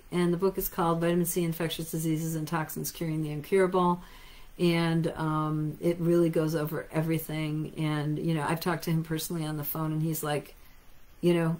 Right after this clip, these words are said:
"If you can't do the I Vs, do any form of oral vitamin C you can. Something's better than nothing." But we love the, um,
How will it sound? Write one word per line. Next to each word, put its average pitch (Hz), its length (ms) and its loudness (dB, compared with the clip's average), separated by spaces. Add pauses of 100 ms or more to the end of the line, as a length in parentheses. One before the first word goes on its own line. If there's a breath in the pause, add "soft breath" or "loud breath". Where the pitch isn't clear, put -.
(140)
"If 180 140 4
you 180 80 2
can't 180 280 0
do 170 120 0
the 170 160 2
I 160 100 0
Vs, 160 560 0 (240)
do 160 400 6 (240)
any 175 260 8
form 165 320 0
of 160 160 -4
oral 156 240 2
vitamin 156 340 -2
C 151 160 -4
you 156 140 -2
can. 151 640 -6
Something's 170 460 0
better 160 240 0
than 156 160 -2
nothing." 156 480 -2 (460 loud breath)
But 170 100 6
we 180 160 12
love 170 580 2
the, 156 520 2
um, 147 560 -2